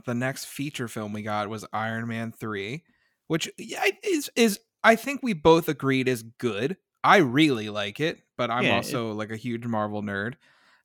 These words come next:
Speaker 1: And, and you're like, "Yeah, it was, it was all right. It was pretty good." Um,
Speaker 2: I've heard good things about
Speaker 1: I,
Speaker 2: The Nice
Speaker 1: I,
Speaker 2: Guys.
Speaker 1: so have I, but I haven't seen it.
Speaker 2: And
Speaker 1: And
Speaker 2: I
Speaker 1: then I've
Speaker 2: actually liked,
Speaker 1: heard
Speaker 2: I liked The Predator. I know a lot of people hated
Speaker 1: I
Speaker 2: The
Speaker 1: heard a
Speaker 2: Predator.
Speaker 1: lot of people did not like
Speaker 2: But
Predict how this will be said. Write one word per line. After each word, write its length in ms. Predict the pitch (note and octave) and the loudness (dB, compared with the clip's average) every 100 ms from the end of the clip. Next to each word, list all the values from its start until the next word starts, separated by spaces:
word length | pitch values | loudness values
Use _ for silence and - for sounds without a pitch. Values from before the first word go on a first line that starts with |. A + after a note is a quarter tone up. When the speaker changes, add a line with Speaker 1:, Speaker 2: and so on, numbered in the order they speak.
| - | -4
Speaker 1:
And, 140 | C#3+ | -2
and 200 | C3+ C3+ | 0 0
you're 180 | C3+ D#3 | 2 2
like, 220 | D3+ F#3+ | 0 0
"Yeah, 240 | G#4 A#3 D#3+ | 2 4 2
it 40 | |
was, 160 | A#3 D4+ | 0 0
it 60 | F4 | 0
was 120 | F4 | 0
all 140 | F#4+ | 2
right. 280 | B3 C3+ G3+ | 2 2 0
It 60 | C#4 | -4
was 140 | C#4+ | -8
pretty 200 | - B3 | -6 -6
good." 360 | C#3 A#2+ C3+ E3 _ _ _ - | -4 -2 -2 -4 _ _ _ 2
Um, 540 | D3+ D3 C#3+ C3+ B2 - _ _ | 6 8 6 2 -4 -12 _ _
Speaker 2:
I've 140 | C3 B2 | -10 -4
heard 220 | F3+ A#3 | -2 -2
good 160 | C#4 | -2
things 180 | A3 A#3 | 0 0
about 180 | G3+ F#3+ | 4 4
Speaker 1:
I, 60 | D#3 | 6
Speaker 2:
The 60 | |
Nice 240 | C#3+ C3 B2+ - | 4 2 0 2
Speaker 1:
I, 200 | D#3+ D#3+ | 4 6
Speaker 2:
Guys. 80 | - | 4
Speaker 1:
so 220 | F3+ F3+ | 6 6
have 120 | G#3 | 8
I, 200 | F#3 D#3+ | 8 8
but 100 | D#3 | 8
I 60 | D#3 | 2
haven't 420 | C#3 C#3+ C#3+ D3 | 2 -2 -2 -4
seen 320 | - F#3 C#3 | -6 -4 -4
it. 220 | A#2+ A2 - _ _ _ _ - | -4 -6 -10 _ _ _ _ 2
Speaker 2:
And 100 | D#3 | 4
Speaker 1:
And 80 | E3 | 6
Speaker 2:
I 40 | |
Speaker 1:
then 80 | D4+ | 8
I've 80 | E4 | 8
Speaker 2:
actually 220 | D#4 F#4 | 8 8
liked, 320 | F#3+ E3 C3+ B2 | 8 8 6 0
Speaker 1:
heard 100 | - - | -8 2
Speaker 2:
I 140 | D#3 | 4
liked 440 | A#3 D#3 D3+ - B2+ | 6 6 4 0 -4
The 80 | B2 | -2
Predator. 640 | A#2+ F#2 F2+ G#2+ G2+ - - | 0 -2 -2 -6 -8 -4 2
I 100 | D3 | 6
know 200 | G3 F#3+ | 6 6
a 20 | |
lot 320 | E3 C#3 D3+ | 6 6 8
of 60 | C#3+ | 6
people 300 | D3+ C3 B2 | 0 -2 0
hated 260 | B2 G#2 G#2+ | 2 4 2
Speaker 1:
I 40 | |
Speaker 2:
The 40 | |
Speaker 1:
heard 100 | C3+ | 2
a 40 | B2+ | 2
Speaker 2:
Predator. 240 | F#2+ - | 0 -2
Speaker 1:
lot 260 | G#2+ G#2+ A2 | -2 -2 -2
of 80 | A2 | -6
people 260 | G#2+ G#2+ | -10 -10
did 200 | G2+ G#2 | -10 -10
not 440 | G#2 G#2 G2+ G2+ - | -8 -10 -10 -12 -14
like 180 | - - | -10 6
Speaker 2:
But 240 | D#3 D3+ | 8 8